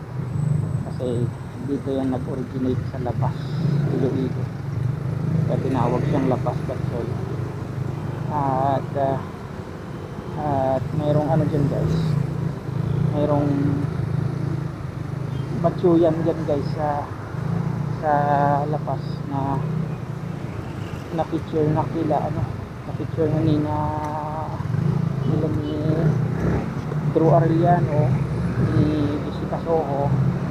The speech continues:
sa Kim Gigas. So siguro next natin guys na i-explore yung La Paz Market.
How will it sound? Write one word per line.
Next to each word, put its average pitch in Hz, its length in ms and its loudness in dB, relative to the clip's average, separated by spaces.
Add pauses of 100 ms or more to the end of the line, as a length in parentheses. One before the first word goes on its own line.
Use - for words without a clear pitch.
(600)
sa 147 160 -4
Kim - 160 -4
Gigas. 156 640 -2 (1200)
So 156 320 4
siguro 170 320 4
next 170 320 4
natin 165 300 4 (100)
guys 160 240 6
na 156 320 6
i-explore - 640 6 (160)
yung - 400 6
La 147 160 6
Paz 139 160 2
Market. - 340 2